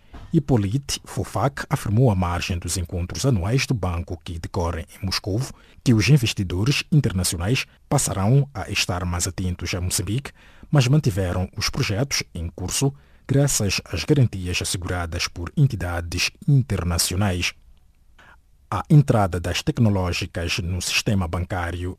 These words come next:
é crescente e os receios começam a surgir. A entidade responsável por supervisionar os bancos centrais, o Banco for International Settlements, alertou recentemente que a entrada de gigantes da tecnologia no setor bancário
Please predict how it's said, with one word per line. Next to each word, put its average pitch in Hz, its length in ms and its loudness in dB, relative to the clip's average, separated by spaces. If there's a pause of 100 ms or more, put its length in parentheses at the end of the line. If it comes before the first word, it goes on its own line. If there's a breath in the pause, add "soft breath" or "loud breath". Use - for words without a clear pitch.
é 90 100 -8
crescente 123 680 0
e 107 60 -6
os 92 200 -6
receios 104 520 0
começam 87 480 -4
a 78 180 -10
surgir. 90 600 -6 (480 soft breath)
A 135 100 4
entidade 95 460 4
responsável 92 640 0
por - 180 -8
supervisionar 104 800 -2
os - 80 -2
bancos 87 400 -4
centrais, 95 420 0 (360 soft breath)
o 143 60 2
Banco 127 520 2
for 90 400 -6
International 92 800 0
Settlements, 113 720 0 (180 soft breath)
alertou 120 540 2
recentemente 98 680 0
que 95 100 -6
a 92 40 0
entrada 90 380 -4
de 90 120 -4
gigantes 95 520 0
da 85 140 -6
tecnologia 95 540 0
no 87 80 -4
setor 87 300 -6
bancário 90 560 0